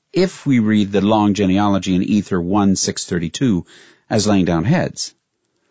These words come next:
That genealogy is used in reverse to structure the historical narrative. That certainly seems like the use of heads,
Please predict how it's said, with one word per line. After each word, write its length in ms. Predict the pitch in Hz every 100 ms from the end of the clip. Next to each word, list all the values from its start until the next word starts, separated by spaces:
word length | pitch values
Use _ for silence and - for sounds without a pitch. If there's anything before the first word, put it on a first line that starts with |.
| _ _ _ _ _
That 180 | 131 143
genealogy 600 | 135 123 110 101 101 104
is 180 | 95 90
used 280 | 110 90 90
in 120 | 95
reverse 500 | 90 78 127 95 90
to 220 | - 92 92
structure 400 | - 113 - 90
the 120 | 87
historical 480 | 82 - 80 80 82
narrative. 520 | 120 78 - - - _ _ _ _ _ _ _ _ _ _ _ _ -
That 200 | 143 170
certainly 380 | - - 330 185
seems 600 | - - 254 240 117 -
like 140 | 82 76
the 100 | 76
use 180 | 71
of 80 | -
heads, 440 | - - - -